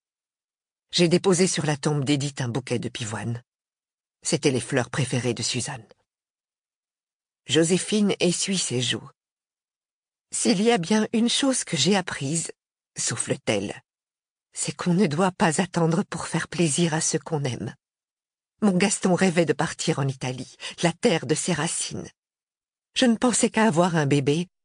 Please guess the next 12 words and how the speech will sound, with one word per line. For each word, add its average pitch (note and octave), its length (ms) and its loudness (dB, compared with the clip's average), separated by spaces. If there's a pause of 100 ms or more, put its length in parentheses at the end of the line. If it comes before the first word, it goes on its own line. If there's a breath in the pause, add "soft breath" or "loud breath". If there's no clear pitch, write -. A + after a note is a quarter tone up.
(280)
L'Italie D#3+ 580 0
pouvait C#3 300 2
bien D3 280 2
attendre. G3 560 2 (760)
Les F#3+ 260 4
trop - 280 -2
tard F3+ 560 -2 (280)
sont - 240 0
les G3+ 140 4
plus - 200 -2
grands E3 220 2
regrets. » - 440 -4